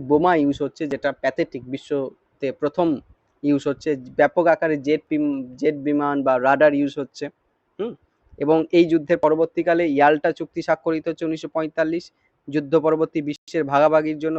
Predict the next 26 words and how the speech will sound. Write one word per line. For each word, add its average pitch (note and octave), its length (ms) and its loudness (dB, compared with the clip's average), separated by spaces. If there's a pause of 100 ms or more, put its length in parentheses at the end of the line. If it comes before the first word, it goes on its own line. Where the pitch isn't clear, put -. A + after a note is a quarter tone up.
পটসডাম D3+ 440 0
চুক্তি D#3+ 260 -10
স্বাক্ষর D#3+ 300 -4
হচ্ছে D#3 200 -4
জার্মানির C#3+ 520 0
পুনর্গঠনের D#3 580 -8
জন্য। D3+ 220 -6 (540)
জার্মানিকেও D3 560 -2
ভাগ D3+ 260 -4
করে D#3 140 0
দেওয়া D3+ 140 2
হচ্ছে D#3 160 -4
উনিশশো D3+ 220 -6
পঁয়তাল্লিশ D3 440 -4
সালে। D3+ 180 -6 (1000)
এই D3 120 -4
যুদ্ধেই D#3+ 340 2
হলোকাস্ট D3 500 0
হয়েছিল D#3 240 -6
এবং D3+ 180 -4
এই D3 120 0
যুদ্ধেই C#3+ 320 -4
জাতিপুঞ্জ D3+ 720 0
প্রতিষ্ঠা C3 460 -8
হয়েছিল B2+ 340 -6 (540)
শান্তি C#3 440 -2